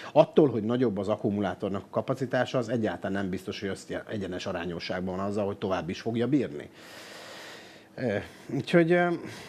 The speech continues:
úgyhogy én semmiképpen sem javasolnék ilyen teljesen no-name készülékeket egyébként. Akkor már inkább, <laughs> komolyan most az egyik, ö,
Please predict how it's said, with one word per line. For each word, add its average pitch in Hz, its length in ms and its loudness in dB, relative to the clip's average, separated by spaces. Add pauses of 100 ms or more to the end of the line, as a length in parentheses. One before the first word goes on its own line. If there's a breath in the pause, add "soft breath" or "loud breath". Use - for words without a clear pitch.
(1400 loud breath)
úgyhogy 147 420 2
én 151 220 6
semmiképpen 107 720 2
sem 98 240 0
javasolnék 95 680 -2
ilyen 92 220 -4
teljesen 92 400 -4
no-name 90 360 -4
készülékeket 90 840 -8 (480)
egyébként. - 680 -12 (1800 loud breath)
Akkor 254 160 6
már 262 140 8
inkább, 143 640 6 (120)
<laughs> - 260 -14
komolyan 170 260 10
most 165 160 2
az 147 100 6
egyik, 151 320 6
ö, 131 300 8